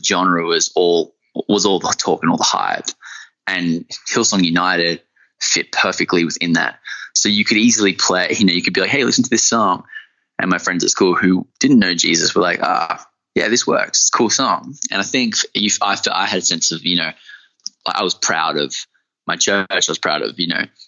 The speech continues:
being Christian 'cause the music fit in with what everyone was listening to. It fit in with youth culture at the time. And then I think,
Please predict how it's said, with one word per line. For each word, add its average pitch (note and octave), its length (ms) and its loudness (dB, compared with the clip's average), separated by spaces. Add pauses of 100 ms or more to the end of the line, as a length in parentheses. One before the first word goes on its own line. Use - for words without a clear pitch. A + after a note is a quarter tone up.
(340)
being F2+ 200 0
Christian F#2 380 0
'cause E2 100 -2
the E2 100 0
music G2 340 2
fit - 260 0
in E2+ 160 0
with D#2 240 -2 (120)
what E2 200 2
everyone D#2+ 320 0
was C2+ 140 0
listening D#2 300 2
to. - 80 -2
It - 80 -14
fit E2+ 160 -2
in E2 100 -4
with C#2+ 160 -4
youth E2 180 -2
culture - 360 -2
at - 60 -10
the - 60 -12
time. E2+ 400 0 (340)
And G2 140 4
then F#2+ 80 2
I F#2 40 0
think, G2 420 -2